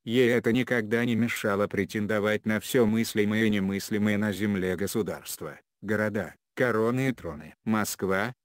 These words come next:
с уверенностью шизофреника, требовала справедливости и шла войной на любое государство, оккупация которого позволяла ей развернуть дальнейшие наступления, или банально сулила ей прибыль.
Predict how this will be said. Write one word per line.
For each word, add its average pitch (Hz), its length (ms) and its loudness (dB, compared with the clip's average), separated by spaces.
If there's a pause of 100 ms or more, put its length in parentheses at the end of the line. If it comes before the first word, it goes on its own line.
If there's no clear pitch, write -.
с - 140 -8
уверенностью 110 720 2
шизофреника, 104 1000 -2 (180)
требовала 127 580 2
справедливости 101 920 0
и 123 80 4
шла 107 320 2
войной 101 480 0
на 117 120 2
любое 107 460 2
государство, 90 840 -4 (220)
оккупация 101 880 0
которого 110 540 2
позволяла 113 600 2
ей 113 220 4
развернуть 107 680 0
дальнейшие 113 680 2
наступления, 107 920 -2 (200)
или 113 260 2
банально 95 560 0
сулила 104 340 0
ей 104 180 2
прибыль. 107 500 -2